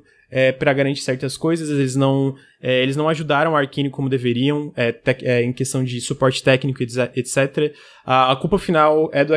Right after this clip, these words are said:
Xbox e da organização, ali o Phil Spencer, ele fala, né, culpa dele, culpa do Xbox, et cetera. A questão do adiamento eu discordo quando ele fala, porque ele fala que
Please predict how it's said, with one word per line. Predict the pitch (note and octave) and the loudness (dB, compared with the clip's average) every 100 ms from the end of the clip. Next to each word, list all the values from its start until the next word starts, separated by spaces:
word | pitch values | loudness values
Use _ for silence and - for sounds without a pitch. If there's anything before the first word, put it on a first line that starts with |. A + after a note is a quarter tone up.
| D#3 | -2
Xbox | C#3+ C3 C3 C3+ - | 0 2 2 0 -6
e | |
da | C3+ | 0
organização, | B2 B2 B2 A#2 - D#3+ | 0 0 -2 -2 0 0
ali | C#3 C3 | 0 -2
o | |
Phil | C3 C3 | -4 -6
Spencer, | B2 B2 B2 - | -6 -4 -4 -4
ele | A#2+ | -4
fala, | - C3 C#3 | 2 2 2
né, | C3 | -2
culpa | - B2+ | -4 -2
dele, | B2+ C#3 C#3 | 4 4 4
culpa | C3+ - | -4 -6
do | A#2 A2+ | -4 -4
Xbox, | C3+ C3+ - | -2 -4 -4
et | A#2+ | -6
cetera. | - D#3 E3 D#3 - | -2 -2 -2 -6 -6
A | |
questão | F#3+ F3+ A3 | -4 0 2
do | |
adiamento | G#3+ G#3 F#3 F#3+ | 2 0 0 0
eu | G3 | 0
discordo | - - E3 A#3+ B3 | -2 -4 0 0 0
quando | B3 F3+ | -4 -4
ele | D#3+ | -6
fala, | - F#3 F#3 | -2 -2 -2
porque | - | -4
ele | D#3+ | -6
fala | - D#3 | 0 0
que | E3 F3 | 0 -4